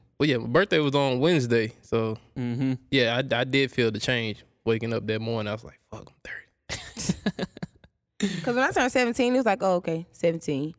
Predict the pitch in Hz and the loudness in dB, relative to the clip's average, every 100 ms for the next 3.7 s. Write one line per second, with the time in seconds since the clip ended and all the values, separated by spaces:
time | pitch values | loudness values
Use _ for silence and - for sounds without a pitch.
0 | - 123 120 202 240 220 208 220 208 247 | -6 -2 2 2 2 0 -2 0 0 0
1 | 208 185 165 139 180 190 147 151 151 _ | 0 0 -2 -2 -4 -4 -4 -6 -10 _
2 | 127 117 110 110 - 113 113 117 117 113 | -2 0 0 -6 -8 -6 -4 -4 -4 -2
3 | 113 110 127 123 110 117 | -4 0 2 2 -2 -6